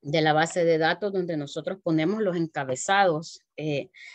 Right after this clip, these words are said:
y a partir de ahí, pues, nosotros comenzamos a introducir los datos, ¿verdad? Entonces, ya vamos a ver el ejemplo. Dice, "Esta herramienta sirve para hacer más fácil el ingreso de datos a una base.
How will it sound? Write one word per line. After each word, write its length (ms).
y 140
a 140
partir 400
de 100
ahí, 160
pues, 200
nosotros 460
comenzamos 640
a 60
introducir 720
los 320
datos, 420
¿verdad? 280
Entonces, 640
ya 140
vamos 260
a 60
ver 160
el 100
ejemplo. 440
Dice, 300
"Esta 240
herramienta 520
sirve 340
para 200
hacer 260
más 200
fácil 320
el 120
ingreso 480
de 140
datos 360
a 80
una 320
base. 440